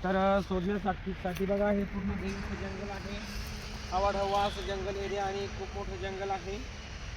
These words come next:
बघा, आपण तिन्ही पण साप जंगलाच्या दिशेने रिलीज करणार आहे. हे बघा, तर, अ, सुरुवातीला बघा, आपण, अ, अंबानेर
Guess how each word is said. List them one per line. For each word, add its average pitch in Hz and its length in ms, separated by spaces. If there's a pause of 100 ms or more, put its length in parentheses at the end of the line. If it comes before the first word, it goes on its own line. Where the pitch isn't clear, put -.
(280)
बघा, 185 160
आपण 202 340
तिन्ही 202 460
पण 208 140
साप 202 260 (100)
जंगलाच्या 190 400
दिशेने 196 500
रिलीज 185 340
करणार 202 280
आहे. 196 280 (1200)
हे 170 100
बघा, 196 340 (1800)
तर, 180 100
अ, 190 280
सुरुवातीला 196 600
बघा, 196 220
आपण, 196 360
अ, 202 240
अंबानेर 196 400